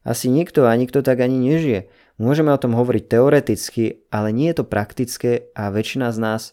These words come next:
to asi aj vie. Nikto v skutočnosti takýmto relativistom nie je. Ak si stále myslíš, že nikto by svoju morálku nemal presadzovať na iných, tak sa pýtam, prečo nie? Ak podľa teba niet objektívneho dobra či zla,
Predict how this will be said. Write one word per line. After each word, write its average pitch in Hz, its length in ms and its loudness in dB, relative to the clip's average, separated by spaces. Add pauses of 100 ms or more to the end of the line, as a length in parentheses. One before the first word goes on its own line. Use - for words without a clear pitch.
(300)
to 110 140 -4
asi 104 240 -4
aj 95 100 -2
vie. 101 140 -4 (500)
Nikto 127 320 0
v - 80 -10
skutočnosti 113 720 -2
takýmto 98 540 -6
relativistom 98 760 -4
nie 92 300 -6
je. - 20 -12 (380)
Ak 107 200 -2
si 113 120 -2
stále 139 320 4
myslíš, 123 460 0
že 104 260 -2
nikto 123 440 0
by 131 80 0
svoju 131 280 0
morálku 120 480 -2
nemal 113 400 -2
presadzovať 120 560 -2
na 98 240 -2
iných, 113 320 -2 (400)
tak 104 160 -4
sa 120 120 -2
pýtam, 117 440 -4
prečo 151 400 -4
nie? 113 240 -4 (720)
Ak - 160 -6
podľa 156 240 6
teba 139 240 2
niet 139 240 2
objektívneho 143 720 0
dobra 120 240 4
či 110 200 -4
zla, 92 320 -4